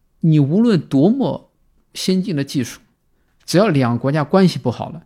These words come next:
企业之间就没法做生意了。所以真正能够降低交易成本的，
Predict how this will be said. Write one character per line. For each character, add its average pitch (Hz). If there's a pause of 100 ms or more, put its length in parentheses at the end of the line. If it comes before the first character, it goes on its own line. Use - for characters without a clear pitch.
(360)
企 -
业 139
之 127
间 120
就 117
没 101
法 113
做 110
生 101
意 101
了。 - (680)
所 156
以 147
真 240
正 151
能 165
够 156
降 147
低 131
交 139
易 117
成 107
本 104
的， -